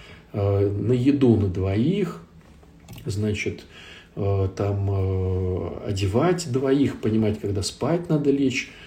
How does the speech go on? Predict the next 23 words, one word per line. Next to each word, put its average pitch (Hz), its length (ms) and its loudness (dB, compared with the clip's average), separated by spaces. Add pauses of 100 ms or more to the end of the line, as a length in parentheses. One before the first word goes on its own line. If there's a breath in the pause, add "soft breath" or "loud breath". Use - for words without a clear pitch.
(240 loud breath)
э, 127 60 -6
вовремя 113 880 2
двоим, 110 680 2 (340 loud breath)
э, 101 880 0
мне 113 460 4
и 117 160 2
вот, 107 320 0
да, 131 280 -2 (360 loud breath)
э, 104 200 -4
будущей, 110 600 -2
да, 107 200 0
невесте. 107 800 -2 (440 loud breath)
Э, 101 460 0
ну, 170 100 2
то 170 60 -4
есть - 160 -4
он 240 220 4
начинает 147 560 2
постепенно 117 520 -2
встречаться 104 920 -2
со - 180 -10
своей 104 300 -4
невестой, 170 800 0